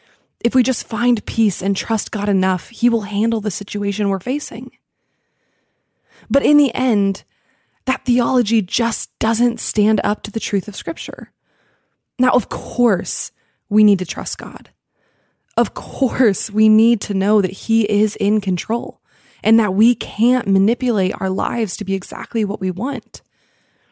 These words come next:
But the goal of the Christian life is not to find a peaceful, spiritual Zen state where we have to let go of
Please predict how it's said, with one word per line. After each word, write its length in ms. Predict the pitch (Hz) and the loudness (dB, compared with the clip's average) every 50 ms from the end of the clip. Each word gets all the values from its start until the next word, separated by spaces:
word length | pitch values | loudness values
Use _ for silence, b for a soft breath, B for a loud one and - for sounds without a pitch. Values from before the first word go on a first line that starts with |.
| _ - | _ 0
But 180 | 202 240 233 | 0 0 2
the 120 | - 226 196 | 2 -2 -2
goal 440 | - - 202 190 214 240 262 285 294 | -2 -2 -2 0 0 0 0 0 0
of 140 | - - | -2 -4
the 80 | - - | -6 -10
Christian 520 | - - - 220 208 - - 226 202 185 | -8 -6 -4 -4 -4 -2 -2 -2 0 0
life 540 | 196 - 220 220 220 294 294 - - - - b b b b b b b b b b b b | -2 -4 -6 -4 -4 -6 -6 -8 -14 -20 -20 b b b b b b b b b b b b
is 240 | - 220 190 185 180 | 0 0 2 2 0
not 400 | 175 180 190 196 214 - - - | 2 2 2 2 2 0 -2 -4
to 100 | 277 254 | -4 -4
find 480 | - - 214 202 202 202 196 202 185 - | -4 -4 -2 0 2 2 2 2 2 0
a 80 | 170 - | -4 -8
peaceful, 720 | _ - - - - 240 220 - - - - 220 214 208 | _ -10 -10 -4 -2 0 0 0 -2 -2 0 2 2 2
spiritual 840 | 202 - - - - - - 208 196 214 220 208 - - 208 202 190 | 2 2 0 0 0 0 0 2 2 2 2 0 0 -2 -2 0 0
Zen 320 | 180 165 - 202 196 196 196 | -2 -2 -4 -2 0 0 0
state 420 | - - - - 185 180 - - - | -2 -4 -4 -6 -6 -6 -6 -8 -6
where 180 | - 202 202 196 | -2 0 2 2
we 200 | 180 190 190 190 | 2 2 0 0
have 300 | 185 - - - - - | -2 -6 -10 -12 -10 -8
to 100 | - 208 | -4 -4
let 340 | 190 185 185 214 214 208 _ | -4 -2 -2 -4 -6 -4 _
go 220 | - 240 220 208 | -2 0 2 2
of 100 | 202 196 | 0 0